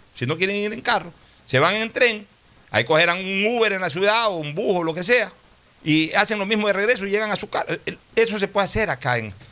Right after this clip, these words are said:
en, eh, a través del río. Por ejemplo, se ponen dos o tres estaciones en la zona de la Aurora. Un par de estaciones.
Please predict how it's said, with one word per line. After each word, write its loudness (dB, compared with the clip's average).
en, 2
eh, 0
a 2
través 2
del 0
río. -2
Por 2
ejemplo, 0
se -4
ponen -2
dos 2
o -2
tres 0
estaciones -2
en 2
la 2
zona 0
de 2
la 2
Aurora. -2
Un -20
par 2
de 2
estaciones. -4